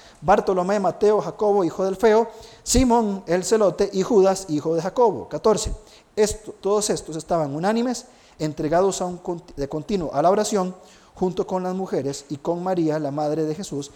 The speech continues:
y con los hermanos de él. Segundo, un liderazgo saludable. Reconozco a Cristo como mi Salvador, tengo un liderazgo saludable. Y hermanos, ustedes son los responsables de que en esta iglesia haya un liderazgo saludable.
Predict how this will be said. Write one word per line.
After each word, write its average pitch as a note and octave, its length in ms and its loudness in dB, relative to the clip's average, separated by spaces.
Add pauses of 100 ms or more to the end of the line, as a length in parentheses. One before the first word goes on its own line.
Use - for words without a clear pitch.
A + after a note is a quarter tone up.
(220)
y E3 120 -2
con D#3+ 220 -6
los D3 140 -10
hermanos C#3 420 -10
de G2+ 120 -14
él. E2+ 100 -20 (240)
Segundo, E3+ 500 -2 (380)
un G3+ 180 -4
liderazgo E3 420 -4
saludable. A#2+ 480 -10 (1600)
Reconozco D3+ 380 -6
a F3 40 -10
Cristo F#3+ 240 -6
como F3 140 -8
mi E3 60 -10
Salvador, E3 480 -2 (400)
tengo G#3+ 260 -2
un G#3 120 -4
liderazgo F3 600 -2 (540)
saludable. C#3 500 -2
Y C3 80 -4
hermanos, F3 480 0 (520)
ustedes G3 640 0
son F3+ 180 -2
los F3 140 -8
responsables D3+ 840 -8 (800)
de C#3 180 -6
que C#3 120 -6
en C#3+ 80 -8
esta D#3+ 180 -10
iglesia E3 260 -6
haya D#3 120 -8
un D#3+ 80 -10
liderazgo D3 400 -10
saludable. A#2+ 480 -14